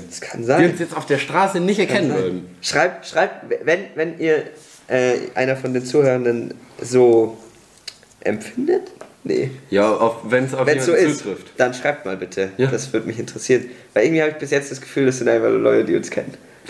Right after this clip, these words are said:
Speaker 1: Die
Speaker 2: Ja.
Speaker 1: uns hören. Also
Speaker 2: True.
Speaker 1: maybe.
Speaker 2: Das ist natürlich auch naheliegend,
Speaker 1: Ja,
Speaker 2: so.
Speaker 1: klar.
Speaker 2: Aber wenn's da irgendjemand gibt, der nicht weiß, wie wir aussehen, das, das wär schon irgendwie lustig.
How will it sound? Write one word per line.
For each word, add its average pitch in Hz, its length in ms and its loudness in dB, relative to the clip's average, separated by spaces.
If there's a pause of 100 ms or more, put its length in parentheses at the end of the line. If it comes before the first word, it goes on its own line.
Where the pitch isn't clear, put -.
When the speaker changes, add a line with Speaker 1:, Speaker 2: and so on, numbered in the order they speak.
(140)
Speaker 1:
Die - 40 -14
Speaker 2:
Ja. 95 40 -6
Speaker 1:
uns - 160 -6
hören. - 300 -4
Also 110 180 0
Speaker 2:
True. 135 100 6
Speaker 1:
maybe. 95 400 -2
Speaker 2:
Das 104 100 4
ist 123 300 4
natürlich 139 160 2
auch 110 80 -2
naheliegend, 107 580 0
Speaker 1:
Ja, 104 180 2
Speaker 2:
so. 95 60 -6
Speaker 1:
klar. 90 200 -4 (360)
Speaker 2:
Aber 107 380 0 (380)
wenn's 131 240 -2
da 120 180 6
irgendjemand 160 560 2
gibt, 175 260 0 (200)
der 113 100 4
nicht 139 260 2
weiß, 143 220 -2
wie 135 60 -2
wir 131 120 -2
aussehen, 151 460 -2 (260)
das, - 200 -16
das 80 180 -4
wär 98 80 4
schon 139 160 4
irgendwie 156 260 6
lustig. 156 300 -4